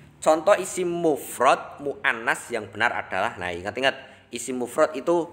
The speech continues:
isim yang menunjukkan makna satu. Tapi di sini yang mu'annas, isim mufrad mu'annas. Yang A, tobibun, ini benar, satu dokter, tapi bukan mu'annas, ini mudzakkar.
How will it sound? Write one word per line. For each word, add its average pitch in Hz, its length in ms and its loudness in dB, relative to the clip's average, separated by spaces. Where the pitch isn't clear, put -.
isim 151 480 -4
yang 117 160 4
menunjukkan 120 720 -2
makna 120 400 0
satu. 90 480 -8
Tapi 175 240 2
di - 80 -8
sini 143 320 -4
yang 143 480 -2
mu'annas, 110 640 -2
isim 110 240 -12
mufrad - 400 -6
mu'annas. 92 800 -8
Yang 131 240 2
A, 156 400 2
tobibun, 160 720 2
ini 208 160 -2
benar, 180 320 2
satu 135 320 -6
dokter, 117 480 0
tapi 120 240 0
bukan 156 400 0
mu'annas, 101 400 -4
ini 139 160 -6
mudzakkar. 95 720 -2